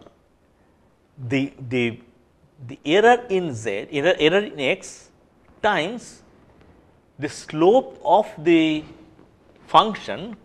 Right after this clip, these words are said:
calculated at the mean value of x. So, this is how we calculate the value of the z. So, we can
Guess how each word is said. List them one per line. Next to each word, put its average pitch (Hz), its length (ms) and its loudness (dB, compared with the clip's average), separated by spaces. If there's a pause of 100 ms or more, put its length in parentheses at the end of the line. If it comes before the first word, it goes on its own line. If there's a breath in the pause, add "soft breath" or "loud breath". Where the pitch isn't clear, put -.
(120)
calculated 226 840 0 (360)
at 165 280 -2 (120)
the 170 300 -4 (160)
mean 127 240 -12
value 98 260 -12
of - 140 -16
x. - 380 -20 (1300)
So, 131 100 -8
this 135 180 -12
is 208 140 -10
how 139 140 -2
we 131 140 -6
calculate 113 580 -8 (500)
the 113 60 -18
value 104 320 -14
of 131 100 -18
the 151 80 -20
z. - 300 -20
So, 175 200 -8
we 175 160 -8
can 170 240 -6